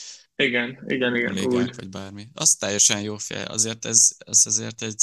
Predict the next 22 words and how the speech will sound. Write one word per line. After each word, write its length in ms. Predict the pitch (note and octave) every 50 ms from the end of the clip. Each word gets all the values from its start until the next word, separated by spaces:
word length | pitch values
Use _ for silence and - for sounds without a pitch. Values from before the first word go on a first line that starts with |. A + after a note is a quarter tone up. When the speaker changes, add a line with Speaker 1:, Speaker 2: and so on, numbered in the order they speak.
| - -
Speaker 2:
egy 200 | A2 A2 A2 A2
nagyon 320 | A#2+ A#2 A2 G#2 G2+ G2
jó 260 | F#2+ F#2+ F#2+ F#2+ F#2+ F#2+ F#2 -
lehetőség 600 | - - G2+ G2 G2 F#2+ - G2 F#2 - - G2+ G#2
ilyen 120 | G2 G2+
szempontból, 580 | G2 - - G2+ G2 - G#2 G2+ G2 G#2 G2+ G2
hogy 240 | G2+ G#2 G2 - - - - - - - - - _ _ _ _ _
a 480 | - - - G2+ F#2+ F#2+ F#2+ F#2+ -
munka 260 | - G2+ G2+ G2 - G2+
mellett 340 | G2+ G2 G2 G2 G2+ -
akkor 200 | - - - F#2+
így 120 | F#2+ F#2+ G2
a 40 | G2
kereskedést 640 | - G2+ G2 F2+ - - F#2+ F#2+ G2+ G2 - -
is 320 | - G2+ - - - - - - _
elég 260 | - - A#2 A2 A2
gyorsan 400 | A2+ A#2 A2 G#2 - - G#2 G2+
el 120 | F#2+ F#2+
lehet 220 | G2 G2 G2 G2 G2
sajátítani, 720 | - - A2 G#2 G2 G2 G2 - - G#2+ G2 - G#2 G#2 G2
vagy 160 | F#2+ G2 F#2+
tanulni 580 | - G#2 G2+ G2+ G2+ G#2 G2+ G2+ G2+ G2+ G#2